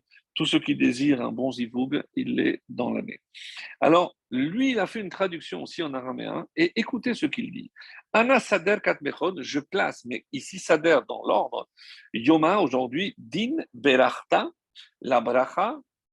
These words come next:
et Vechilufa, et l'alternative. C'est, s'il n'y a pas de bracha, c'est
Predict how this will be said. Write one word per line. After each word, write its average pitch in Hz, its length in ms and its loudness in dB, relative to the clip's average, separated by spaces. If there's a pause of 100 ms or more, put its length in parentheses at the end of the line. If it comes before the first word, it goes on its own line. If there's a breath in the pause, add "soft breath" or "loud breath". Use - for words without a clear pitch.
(560)
et 190 400 -6
Vechilufa, 190 1040 0 (460)
et 254 380 2 (1300)
l'alternative. 185 1300 -4 (320)
C'est, - 380 2 (140)
s'il - 420 -10
n'y 220 80 2
a 196 80 4
pas 202 160 2
de 185 60 -12
bracha, 175 520 -2 (320 soft breath)
c'est 202 460 2